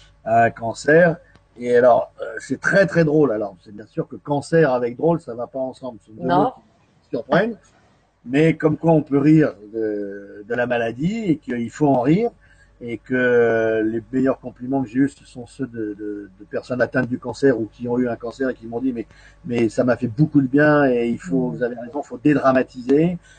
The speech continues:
Speaker 2: C'est ça.
Speaker 1: il faut relativiser les choses. » Et c'est ce que j'ai essayé de faire à travers cette pièce et cette histoire de ce couple, euh, qui s'entend, qui s'entend pas, pas bien du tout <laughs> d'ailleurs.
Speaker 2: Non, pas vraiment.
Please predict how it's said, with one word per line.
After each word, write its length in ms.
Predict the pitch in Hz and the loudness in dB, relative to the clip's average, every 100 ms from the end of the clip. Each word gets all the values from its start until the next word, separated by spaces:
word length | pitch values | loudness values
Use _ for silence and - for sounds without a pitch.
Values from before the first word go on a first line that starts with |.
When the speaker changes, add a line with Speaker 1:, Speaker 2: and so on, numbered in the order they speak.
| - | -20
Speaker 2:
C'est 60 | |
ça. 60 | 165 | -12
Speaker 1:
il 100 | 127 | -12
faut 180 | 147 127 | -10 -8
relativiser 680 | - 160 156 151 139 135 131 | 0 2 2 0 -8 -2 -2
les 120 | 123 | -4
choses. » 380 | 107 147 170 160 | -4 -2 0 -2
Et 40 | 127 | -6
c'est 180 | - | -12
ce 100 | 110 | -14
que 80 | - | -10
j'ai 140 | 117 120 | -6 -8
essayé 260 | 113 117 | -10 -14
de 40 | 104 | -4
faire 160 | 147 | -2
à 40 | 139 | -2
travers 260 | 117 113 | -6 -10
cette 160 | - 110 | -12 -14
pièce 240 | - 147 | -6 -6
et 60 | 120 | -6
cette 100 | - | -20
histoire 260 | - 135 117 | -10 -6 -6
de 80 | |
ce 140 | 104 107 | -8 -12
couple, 380 | - 151 131 104 _ _ _ - | -2 -2 0 -10 _ _ _ -12
euh, 220 | 98 101 | -8 -8
qui 160 | 101 113 | -10 -14
s'entend, 580 | - 117 - 110 104 101 | -14 -12 -8 -8 -8 -12
qui 80 | 101 | -18
s'entend 340 | - 104 110 | -20 -20 -18
pas, 340 | 104 104 101 92 82 | -16 -10 -10 -8 -6
pas 120 | 101 | -6
bien 300 | 104 135 156 | 2 4 4
du 140 | 135 | 2
tout 180 | 98 165 | 2 2
<laughs> 0 | |
d'ailleurs. 560 | 139 - 196 175 247 - - 202 - - 247 | 2 2 0 2 0 -2 -4 -2 -2 -4 -4
Speaker 2:
Non, 300 | 220 208 214 202 _ | 2 4 2 0 _
pas 180 | 240 226 | 4 4
vraiment. 480 | 196 190 190 208 | 4 4 2 0